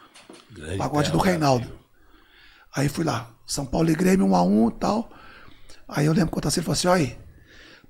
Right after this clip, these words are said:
Speaker 2: presta atenção no moleque, ele só entra no segundo tempo. O moleque é fenômeno. Se liga nesse moleque aí. Subiu agora pro profissional, só entra no segundo tempo." Aí beleza. Fui lá assistir. Aí entrou um moleque.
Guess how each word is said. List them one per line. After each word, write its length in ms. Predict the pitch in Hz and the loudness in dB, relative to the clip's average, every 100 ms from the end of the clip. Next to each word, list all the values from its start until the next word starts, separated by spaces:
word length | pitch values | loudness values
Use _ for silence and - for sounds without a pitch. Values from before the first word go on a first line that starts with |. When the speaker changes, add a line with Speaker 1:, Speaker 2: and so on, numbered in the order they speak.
| _ _ | _ _
Speaker 2:
presta 240 | - 156 - | 2 2 2
atenção 300 | 185 - 170 | 0 0 -2
no 80 | 170 | -2
moleque, 440 | 156 151 151 147 | -2 0 0 -2
ele 60 | 156 | -6
só 100 | 156 | -4
entra 160 | 165 | -2
no 80 | 175 | -4
segundo 400 | 151 165 175 160 | -4 -6 -6 -6
tempo. 380 | 151 156 117 - - - _ _ _ _ _ - | -8 -8 -8 -8 -12 -20 _ _ _ _ _ -12
O 40 | 135 | -6
moleque 340 | 131 139 147 | -4 -6 -8
é 20 | |
fenômeno. 720 | - - 151 139 123 117 120 - _ _ _ _ _ _ _ | -8 -6 -6 -4 -6 -6 -8 -14 _ _ _ _ _ _ _
Se 160 | - 139 | -6 -4
liga 160 | 147 | -2
nesse 200 | 175 - | 0 0
moleque 360 | 170 156 147 - | 0 0 -2 -4
aí. 100 | 113 - - - _ - - - _ _ _ | -10 -12 -20 -20 _ -20 -20 -20 _ _ _
Subiu 320 | - - 135 147 | -10 -6 2 2
agora 200 | 139 147 | 4 2
pro 100 | 147 | 0
profissional, 400 | - 147 139 151 | 0 0 -2 -2
só 120 | 151 | -2
entra 160 | 160 185 | -2 0
no 60 | |
segundo 320 | - 175 185 165 | 0 -2 -4 -4
tempo." 340 | - 113 - - | -4 -6 -8 -18
Aí 80 | |
beleza. 460 | - - 175 131 - - - - - - - - | -14 -6 -2 -2 -6 -16 -18 -20 -20 -20 -20 -18
Fui 200 | - 151 | -8 -4
lá 180 | 131 120 | -2 -4
assistir. 520 | - 151 - 107 - - - - - - - | -4 -6 -8 -10 -14 -20 -20 -20 -20 -20 -16
Aí 120 | - 117 | -6 -6
entrou 220 | 117 131 | -6 -8
um 40 | |
moleque. 540 | 143 135 110 98 - | -6 -6 -6 -8 -14